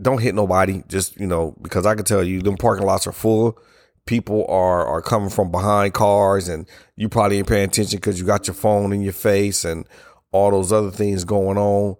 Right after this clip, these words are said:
But, uh, be careful while you out. Be courteous when you walk through the stores. Don't yell at everybody if they ain't got what you want. That person probably ain't in charge of that.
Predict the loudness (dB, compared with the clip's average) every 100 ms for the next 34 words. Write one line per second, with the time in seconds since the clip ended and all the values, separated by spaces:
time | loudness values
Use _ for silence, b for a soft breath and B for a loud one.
0 | b b b _ -2 0 2 0 -2 0
1 | 0 0 0 0 2 2 0 0 b b
2 | b b -8 -4 2 2 2 -2 0 2
3 | 2 0 -4 -6 -2 0 0 -2 -4 b
4 | b b b _ 0 2 4 4 4 4
5 | 2 2 0 2 2 0 2 2 0 0
6 | -4 0 2 0 0 -2 0 0 0 0
7 | 0 0 -2 -4 0 2 2 2 2 2
8 | -2